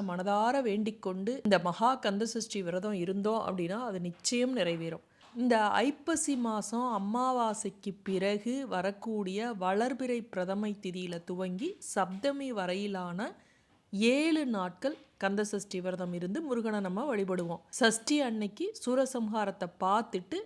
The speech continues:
சப்தமி திதியில முருகபெருமானோட திருக்கல்யாணத்தை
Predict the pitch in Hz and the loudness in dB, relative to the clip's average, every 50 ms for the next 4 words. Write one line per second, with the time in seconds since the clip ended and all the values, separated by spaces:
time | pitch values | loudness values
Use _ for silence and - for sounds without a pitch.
0 | - _ - - - - 240 208 196 202 208 - 311 311 311 311 302 - - 233 | -10 _ -16 -14 -6 -2 0 0 0 -2 -2 -2 -2 -2 -2 -6 -8 -6 -2 -2
1 | 214 190 208 202 202 196 202 240 302 330 - - 196 185 185 202 240 277 269 262 | -2 0 -2 -2 -4 -4 -4 -4 -6 -8 -10 -8 -6 -4 -2 0 0 0 2 2
2 | 254 240 226 226 220 214 208 196 185 190 190 180 180 - 208 196 254 240 - - | 0 0 0 0 -2 -2 -2 -4 -4 -4 -4 -4 -4 -4 -2 -2 -2 -2 -2 -2
3 | 254 247 240 233 220 208 202 196 190 - - 180 | -2 -2 -2 -2 -2 -2 -4 -4 -6 -8 -10 -12